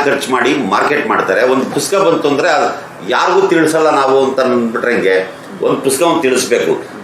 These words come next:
ನೋಡಿ, ಈಗ ನಿರಂಜನ ಅವ್ರದ್ದು ಇಲ್ಲಿ ನಾಳೆ ನಾಡಿದ್ದು ಒಂದು ಕಾರ್ಯಕ್ರಮ ಇದೆ,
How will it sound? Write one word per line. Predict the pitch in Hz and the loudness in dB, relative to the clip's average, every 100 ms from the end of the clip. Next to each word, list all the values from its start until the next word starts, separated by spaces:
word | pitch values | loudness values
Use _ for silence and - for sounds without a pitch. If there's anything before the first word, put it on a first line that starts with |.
| - | -4
ನೋಡಿ, | 165 | 0
ಈಗ | 104 - 87 147 - 101 | 0 0 0 0 0 0
ನಿರಂಜನ | 113 151 160 160 | 0 2 2 0
ಅವ್ರದ್ದು | 139 - - 82 101 - - 101 | 0 0 0 0 0 -2 -8 -8
ಇಲ್ಲಿ | 113 110 104 95 90 - - - - - | -4 0 2 2 0 -2 -4 -8 -16 -2
ನಾಳೆ | 110 135 | 0 2
ನಾಡಿದ್ದು | - - 147 160 135 | 2 0 0 0 2
ಒಂದು | 131 | 0
ಕಾರ್ಯಕ್ರಮ | 107 110 117 117 95 | 0 0 0 0 0
ಇದೆ, | 80 71 | 0 0